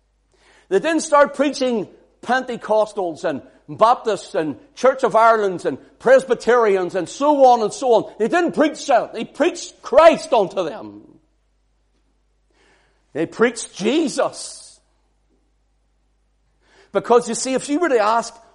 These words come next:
"What church really saves?" The Catholic Church say, if you're not in their church, then you're going to hell.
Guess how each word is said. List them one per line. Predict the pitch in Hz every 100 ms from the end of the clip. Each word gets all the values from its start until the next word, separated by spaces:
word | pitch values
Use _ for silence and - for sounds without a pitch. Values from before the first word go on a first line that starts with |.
| _ _ _
"What | 233 339 359 - _
church | - 214 247 - - - -
really | 139 240 294 262 226
saves?" | - - 254 214 165 - - - _ _ _ _ _ _ _ -
The | 233
Catholic | - 294 220 254
Church | 175 302 311 -
say, | 233
if | 226 214
you're | 214
not | 269 294
in | 226
their | 294 285
church, | - 214 196 - - _ _ _
then | 151 240 240
you're | 220 226 302 277
going | 220 226
to | 185
hell. | 190 359 262 131